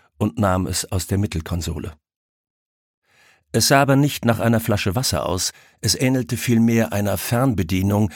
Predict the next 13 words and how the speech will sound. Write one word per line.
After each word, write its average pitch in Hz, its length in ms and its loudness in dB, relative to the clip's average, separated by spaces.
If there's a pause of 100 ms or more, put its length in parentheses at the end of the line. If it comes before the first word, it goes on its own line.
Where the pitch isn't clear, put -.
(360)
die 127 80 4
er 127 80 6
nun 147 320 8
mit 120 200 2
einem 131 240 6
Ruck 113 300 0
hochnahm 135 600 4 (340)
und 117 180 2
Nicole 113 400 2
gegen 95 220 0
die 90 140 2
Halsschlagader 85 680 -4
presste. 80 480 -6